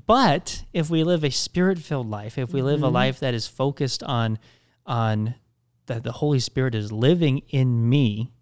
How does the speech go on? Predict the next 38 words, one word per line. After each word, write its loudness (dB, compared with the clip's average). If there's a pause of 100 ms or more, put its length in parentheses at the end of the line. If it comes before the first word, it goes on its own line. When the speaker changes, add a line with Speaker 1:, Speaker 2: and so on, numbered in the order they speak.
(120)
Speaker 2:
Mm-hmm. -8
Speaker 1:
um, -4
and -4
that -4
connection, -2 (420)
then 2
we 2
see -4
all -6
this 0
good 0
stuff, -4
love, 0
joy, 0
peace, -4
and -2
so -4
on 0
and -4
so 0
forth. -14
So 2 (880)
I 2
think, 2 (640)
I 2
think 0
this, 0
I 0
think 2
this 0
comparison 0 (120)
is -2
really 4
important. 0
And 2
what 4
I 6
see, 0